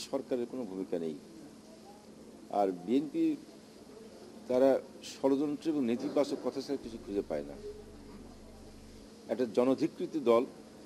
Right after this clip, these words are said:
যে দলের প্রধান, যিনি ইতিমধ্যে এতিমের টাকা আত্মসাতের জন্য আদালতের রায়ে দণ্ডিত হয়ে কারাগারে,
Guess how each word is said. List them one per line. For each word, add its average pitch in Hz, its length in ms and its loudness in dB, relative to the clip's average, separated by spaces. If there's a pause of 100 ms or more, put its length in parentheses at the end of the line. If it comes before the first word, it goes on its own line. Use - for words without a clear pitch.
(440)
যে 110 100 4
দলের 123 320 8 (420)
প্রধান, 123 280 6 (1000)
যিনি 127 240 4
ইতিমধ্যে 131 400 2 (100)
এতিমের 127 360 0
টাকা 127 180 0
আত্মসাতের 131 500 0 (480)
জন্য 131 160 4 (1200)
আদালতের 123 460 6
রায়ে 123 240 8
দণ্ডিত 123 280 6
হয়ে 131 180 4
কারাগারে, 82 400 6